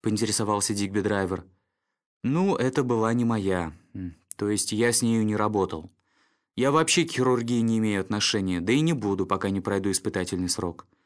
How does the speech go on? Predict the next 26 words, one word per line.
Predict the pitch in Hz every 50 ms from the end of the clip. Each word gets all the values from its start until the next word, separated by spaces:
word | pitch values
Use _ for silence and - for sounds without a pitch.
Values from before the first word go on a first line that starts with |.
| _ _ _ _ _ _ _ _ _ _
Но, | 120 139 151
честно | - 160 160 147 - 151
говоря, | 143 147 143 151 156 170 156 110 85 - - - -
если | 113 123 123 - 131
бы | 123 123
сегодня | 117 - 131 120 135 127 123 135
утром | - 131 131 127 123 107 98 98
я | 101 113 117
не | 123 127
увидел | 123 123 127 107 110 104 107
её | 104 110 113 107
собственными | - 127 113 - - 117 104 101 98 98 101
глазами, | 104 110 113 120 117 135 143 143 135 92 80 - - _ _ - - _ _ _ _
я | _ 95 104 110
ни | 123 131
за | 120 135 143
что | 131 - 151
бы | 143 147
не | 147 147
поверил, | - 147 139 131 135 131 120 107 98
что | - - 113 107
она | 104 107 104
до | 110 104
сих | - 107 -
пор | - 113 104
жива, | 95 98 104 101 101 90 82 82 -